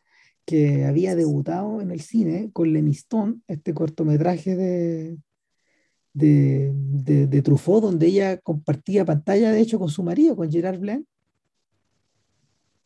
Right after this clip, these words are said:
y que es una especie como de anticipo de los, de los cuatrocientos golpes. Son unos niños que están mirando una pareja de pololos dar vuelta como por una, una ciudad muy chica,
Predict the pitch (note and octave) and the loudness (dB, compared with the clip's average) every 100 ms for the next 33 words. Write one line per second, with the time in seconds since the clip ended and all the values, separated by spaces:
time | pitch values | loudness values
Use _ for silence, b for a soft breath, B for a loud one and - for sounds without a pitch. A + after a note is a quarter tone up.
0 | _ b b b _ D#3 D3 E3 E3 D#3 | _ b b b _ -8 -2 -2 -2 -4
1 | E3 D3+ F#3 E3 D#3+ D3+ D3 C3+ D3+ D3+ | -4 -6 -4 -4 -2 0 0 0 -2 -2
2 | F3+ G#3+ G#3 G3 F#3 E3 D3+ D#3+ E3 D3+ | -2 0 0 0 -4 -6 -8 -8 -6 -4
3 | E3 D3+ E3+ D#3+ D#3+ G#3 G#3 D3+ E3+ E3 | -4 -6 -8 -8 -6 -6 -8 -10 -10 -6
4 | D#3+ F#3+ G3 E3+ D3+ F3+ F3 G3 F#3 E3 | -6 -6 -10 -12 -12 -8 -8 -8 -10 -6
5 | D#3+ E3+ F#3 E3 D3+ D3+ G3 G3 F#3 D#3+ | -6 -8 -8 -8 -4 -2 -4 -6 -10 -10
6 | F#3+ - F3 F3 D#3 E3+ D#3 D3+ b b | -10 -12 -10 -8 -6 -4 -4 -6 b b
7 | b - E3 D3+ F3 F3+ E3 - - C#3+ | b -2 0 2 0 0 -2 -2 -2 -6